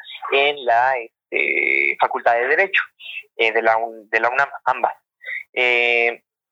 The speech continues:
aquí él señaló que la ciudadanía incluso puede presentar los amparos, eh, en materia,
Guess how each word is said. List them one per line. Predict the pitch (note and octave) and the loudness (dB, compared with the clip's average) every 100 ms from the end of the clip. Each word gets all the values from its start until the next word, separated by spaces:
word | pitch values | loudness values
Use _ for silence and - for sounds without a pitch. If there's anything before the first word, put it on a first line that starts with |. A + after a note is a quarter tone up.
| - - | -4 0
aquí | B2+ - F3+ F#3+ | 0 0 0 2
él | F#3 F#3 | 2 2
señaló | F#3 E3 C3 C#3 D#3 | -2 0 2 2 0
que | - B2 | 0 2
la | A2+ D#3 G3 | 2 2 0
ciudadanía | - E3 C#3+ B2+ C3+ D3 | -2 0 2 2 0 -4
incluso | C#3 C3+ C3 C#3+ | -2 -4 -2 -4
puede | - F3+ G3 | -2 -2 -2
presentar | F#3+ - C3+ B2 C3+ | -2 -4 -4 0 0
los | C3+ C3 | 0 -4
amparos, | A#2+ B2+ A#2+ D3+ - - A#2 | -2 0 0 0 -8 -6 -2
eh, | G#2 F2 F2+ - - | -2 -4 -6 -10 -6
en | A#2 A#2 | -4 -2
materia, | A2+ B2 A#2+ B2 B2+ A#2+ A#2 | 0 0 0 2 2 2 0